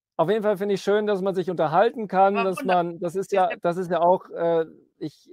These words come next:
Speaker 1: ähm, ja, die meisten Leute, die halten mich dann für komplett verrückt, weil ich sage, ich will wissenschaftliche Standards erfüllt sehen.
Speaker 2: Nee, nee,
Speaker 1: Äh,
Speaker 2: nicht in der, definitiv. Nur sage ich, du, man darf halt nicht alles andere übersehen,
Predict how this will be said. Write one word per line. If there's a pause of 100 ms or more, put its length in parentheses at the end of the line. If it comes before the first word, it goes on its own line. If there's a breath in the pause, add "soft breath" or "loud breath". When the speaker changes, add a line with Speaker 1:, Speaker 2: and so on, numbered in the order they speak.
Speaker 1:
ähm,
ja,
die
meisten
Leute,
die
halten
mich
dann
für
komplett
verrückt,
weil
ich
sage,
ich
will
wissenschaftliche
Standards
erfüllt
sehen.
Speaker 2:
Nee, (420)
nee,
Speaker 1:
Äh,
Speaker 2:
nicht
in
der, (360)
definitiv.
Nur
sage
ich,
du, (180 soft breath)
man
darf
halt
nicht
alles
andere
übersehen,